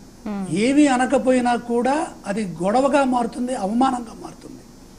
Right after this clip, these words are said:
Speaker 2: అపార్థాలకు దారితీస్తుంది, ఆర్థిక నష్టాలను తీసుకొస్తుంది. అలాగే జన్మలో ఉన్నప్పుడు అజీర్తి చేస్తుంది, వాత రోగాలు వస్తాయి. వాయుకారకుడు కదా శని,
Speaker 1: Hmm.
Speaker 2: వాత రోగాలు వస్తాయి. అలాగే అప్-,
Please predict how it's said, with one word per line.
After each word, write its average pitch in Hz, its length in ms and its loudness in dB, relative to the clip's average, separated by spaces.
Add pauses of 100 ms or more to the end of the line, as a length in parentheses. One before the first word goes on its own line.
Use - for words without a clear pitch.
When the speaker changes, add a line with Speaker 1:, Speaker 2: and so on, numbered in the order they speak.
(580)
Speaker 2:
అపార్థాలకు 247 640 2
దారితీస్తుంది, 202 680 -6 (640)
ఆర్థిక 202 360 0
నష్టాలను 240 540 0
తీసుకొస్తుంది. 190 680 -10 (1600)
అలాగే 240 200 2
జన్మలో 233 540 6
ఉన్నప్పుడు 233 640 -2 (100)
అజీర్తి 269 400 2
చేస్తుంది, 185 560 -4 (540)
వాత 185 300 0
రోగాలు 247 380 6
వస్తాయి. 170 240 -6
వాయుకారకుడు 226 540 -4
కదా 220 180 -10
శని, 226 260 -14 (340)
Speaker 1:
Hmm. 202 280 -6 (520)
Speaker 2:
వాత 196 280 2
రోగాలు 247 360 6
వస్తాయి. - 340 -8 (540)
అలాగే 233 640 2 (180)
అప్-, 180 120 -2